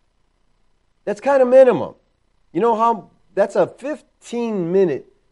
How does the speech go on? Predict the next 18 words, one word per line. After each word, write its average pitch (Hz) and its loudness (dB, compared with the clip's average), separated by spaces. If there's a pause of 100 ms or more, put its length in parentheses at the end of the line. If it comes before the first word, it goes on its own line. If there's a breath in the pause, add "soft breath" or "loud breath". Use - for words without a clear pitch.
time 220 -6
commitment 120 -8 (100)
a 123 -16
day. 113 -8 (1800)
You 123 -14
got 120 -4
twenty-four 175 0
hours, 135 2
most 127 -2
of 110 -10
us, 110 -12 (840)
okay? 127 -4 (520)
If 117 -10
you 202 -6
can't 240 4
find 185 2
fifteen 226 -6
minutes 190 -2